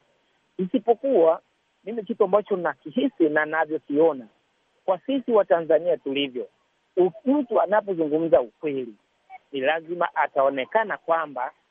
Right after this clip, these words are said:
ameenda kinyume. Yaani mtu akishazungumza tu ukweli ataonekana kwamba kaenda kinyume. Ninaamini hata mheshimiwa huyu wa spika mkuu wa bunge la Tanzania anavyozungumza hivyo, ni maana kwamba kwa sababu yawezekana, kwa sababu huyu C I G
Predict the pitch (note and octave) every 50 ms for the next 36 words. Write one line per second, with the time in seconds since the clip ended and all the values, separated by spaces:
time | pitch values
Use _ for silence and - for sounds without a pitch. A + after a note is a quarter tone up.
0 | _ _ _ C3+ C#3 C#3 C3+ C3+ C#3 D3+ D#3+ D#3+ D3+ - _ C3 B2+ C#3+ D3 D3
1 | C3+ B2+ E3 G3+ G#3 F#3+ A3+ B3 _ C#4+ C4+ - - C#4 - C#4 A3+ G#3 A#3 A#3
2 | A#3 C4 B3+ A3+ - A#3 F#3+ D3+ - F#3 F3+ D3+ C#3 C3 C3 C#3 - C#3 C#3+ C#3+
3 | - D#3+ E3 C#3 D#3 D3+ C#3+ C3 - - C3 C3+ C3+ A#2+ - - A2+ A#2 A2+ G#2+
4 | G2+ _ _ _ _ _ _ _ _ _ D#3+ E3 F#3 G3 G3 G3 G3 A3 C4+ D4+
5 | C#4+ B3+ A3 A3+ A3+ - _ - A3+ B3 A#3+ _ A#3+ G3+ F#3 F3+ - _ _ _
6 | _ _ _ _ _ F3 F3+ F#3 - - A#3 B3 B3+ B3 A#3 A3 A#3 B3 A#3+ A#3
7 | A3 G#3+ G3+ F#3+ F3+ F3+ F#3 F3+ F3 E3+ - - - - - - _ _ D#3+ -
8 | _ A3 B3+ C4+ - A3 G#3+ G#3 G3+ - - A3+ G#3 E3+ D#3+ D3+ - _ _ _
9 | _ _ _ _ _ _ _ C3 D3+ D#3+ D#3 E3 G#3 A3+ G#3+ G#3 F#3 - E3+ D#3+
10 | D#3+ D#3 E3 D#3 E3+ F3+ F3+ E3+ D3+ C#3+ - - - - D#3+ F#3+ G#3+ A3 G3 F3+
11 | E3+ F3 F3+ G3 F#3+ F3+ D3 D#3+ F3+ E3 B2+ A#2+ A#2+ B2+ - _ _ _ _ _
12 | _ _ _ _ _ D#3 D#3+ D#3+ D#3+ D#3+ D#3+ E3+ F3 E3+ D#3 - _ G#3+ A3 A#3
13 | A3 G3+ F3 E3 D#3+ E3 - - _ _ _ _ _ _ - E3+ F3+ F#3 F3 E3+
14 | E3 D#3+ D#3 D#3 D#3 C#3 D#3 D3 - G3 F#3+ F#3 E3+ D3 - D3+ C#3 - D3+ F3
15 | F#3 E3+ D#3 - F3+ G#3 A3+ G#3 F3+ D#3+ - F3 E3+ D#3 D3+ E3 F#3 -